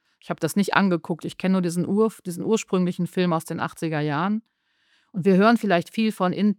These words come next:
künstlicher Intelligenz, von Transhumanismus und von der Idee, den menschlichen Körper technologisch zu optimieren, zu überwachen oder grad zu kontrollieren. Und das kann dann natürlich eine absolute Gänsehaut machen. Man fragt sich,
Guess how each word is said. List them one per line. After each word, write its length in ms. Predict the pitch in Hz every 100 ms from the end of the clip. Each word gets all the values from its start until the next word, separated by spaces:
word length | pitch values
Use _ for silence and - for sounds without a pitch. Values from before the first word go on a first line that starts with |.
| _
künstlicher 500 | - 226 - 208 180
Intelligenz, 840 | 151 175 165 160 190 185 185 190
von 180 | - 165
Transhumanismus 920 | - 185 185 - 165 165 196 - 175 165
und 100 | 170
von 160 | 170
der 140 | 165 156
Idee, 320 | 156 175 226
den 160 | 185
menschlichen 480 | 175 170 - - 156
Körper 320 | - 156 151
technologisch 640 | 143 131 151 143 170 254 -
zu 140 | -
optimieren, 720 | - - - 254 254 254 254 247 _ _ _
zu 120 | -
überwachen 500 | 165 156 165 196 226
oder 180 | 202 180
grad 260 | 151 196
zu 140 | - 185
kontrollieren. 920 | - 185 - 175 165 147 139 143 151 _ _ _ _ _ _ _ _ _ _ _ _
Und 140 | 180
das 160 | 175 180
kann 200 | - 180
dann 120 | 226
natürlich 400 | 208 185 185 190
eine 120 | 185
absolute 440 | - 185 190 190 180
Gänsehaut 640 | 190 208 190 156 147 147
machen. 360 | 143 139 147 143
Man 140 | 160
fragt 380 | - 156 180 -
sich, 220 | 196 185